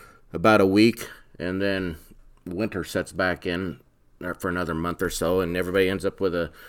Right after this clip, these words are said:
good old-fashioned cold like what I've got now. Anyhow, let's, uh, get going. This week,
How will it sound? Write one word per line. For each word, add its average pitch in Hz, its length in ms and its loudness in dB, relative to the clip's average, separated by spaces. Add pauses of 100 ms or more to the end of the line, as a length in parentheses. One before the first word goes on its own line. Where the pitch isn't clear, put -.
(340)
good 98 160 -2
old-fashioned 90 420 -2
cold 104 240 2
like 92 180 0
what 87 120 -4
I've 82 100 -4
got 90 220 -2
now. 92 320 -4 (100)
Anyhow, 120 540 4 (640)
let's, 120 420 2
uh, 98 400 8 (300)
get 110 240 0
going. 117 380 2 (720)
This 127 240 -2
week, 120 280 0